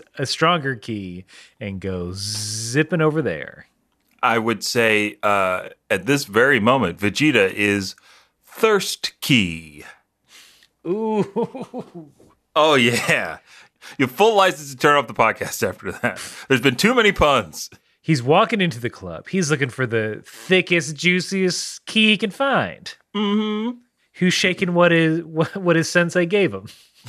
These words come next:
Speaker 1: <laughs>
Speaker 2: He's like, "I'm thinking about sticking." <laughs>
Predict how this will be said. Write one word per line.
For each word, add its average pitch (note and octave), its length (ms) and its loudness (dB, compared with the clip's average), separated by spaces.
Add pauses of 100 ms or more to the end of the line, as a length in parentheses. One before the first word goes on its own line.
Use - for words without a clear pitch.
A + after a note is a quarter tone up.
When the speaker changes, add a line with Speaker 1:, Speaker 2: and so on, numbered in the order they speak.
(140)
Speaker 1:
<laughs> - 680 -16
Speaker 2:
He's B2+ 80 -12
like, G#2 140 -4
"I'm D3 160 0
thinking B2+ 180 -2
about G2+ 240 -4
sticking." E2+ 540 -4
<laughs> - 40 -20